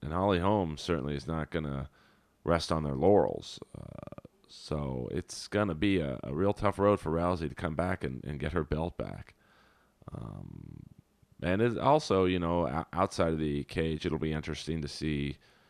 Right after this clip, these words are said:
you know, how her endorsements are. I mean, this is a "what have you done for me lately" business, Hollywood. So, you know, before that fight last weekend, she was,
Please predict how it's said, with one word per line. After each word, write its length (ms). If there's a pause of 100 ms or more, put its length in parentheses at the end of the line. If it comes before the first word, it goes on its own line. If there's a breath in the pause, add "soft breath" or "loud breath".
(300 soft breath)
you 100
know, 140
how 260
her 220
endorsements 600
are. 240
I 60
mean, 180
this 180
is 120
a 200 (440 soft breath)
"what 260
have 100
you 80
done 280
for 100
me 140
lately" 380
business, 480
Hollywood. 640 (420 soft breath)
So, 400
you 140
know, 320
before 260
that 300 (640 soft breath)
fight 240
last 320
weekend, 500
she 320
was, 880